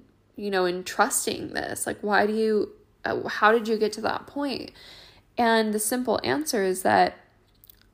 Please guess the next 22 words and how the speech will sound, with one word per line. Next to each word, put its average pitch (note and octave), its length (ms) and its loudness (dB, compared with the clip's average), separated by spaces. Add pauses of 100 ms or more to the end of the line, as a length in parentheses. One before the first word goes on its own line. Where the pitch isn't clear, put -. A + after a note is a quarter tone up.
(100)
you B3 180 0
only E4+ 220 2
ha-, - 120 -12 (140)
we C4 100 -2
have D#4+ 140 -4
two D4+ 160 0
choices. - 880 -2 (420)
You A#3+ 160 -2
lean C4 200 2
into B3+ 280 2
trust D#4 500 2
or A#3+ 40 -4
you A3+ 140 2
lean A#3 180 -4
into G#3+ 280 -4
fear. - 680 -4 (1120)
I'm C#4 160 0
going C4 220 0
to A3+ 60 2
choose A3 360 -4
the - 100 -12
trust - 760 0